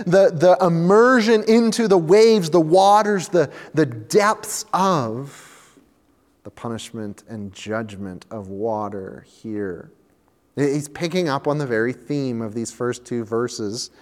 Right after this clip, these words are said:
in Psalm sixty-nine. Verse three,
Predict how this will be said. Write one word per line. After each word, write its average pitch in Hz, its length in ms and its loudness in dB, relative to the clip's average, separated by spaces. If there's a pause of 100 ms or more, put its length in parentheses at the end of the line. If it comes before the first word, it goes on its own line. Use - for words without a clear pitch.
(400)
in 120 100 -6
Psalm 110 320 -2
sixty-nine. 113 840 -6 (680)
Verse 110 160 -6
three, 147 360 2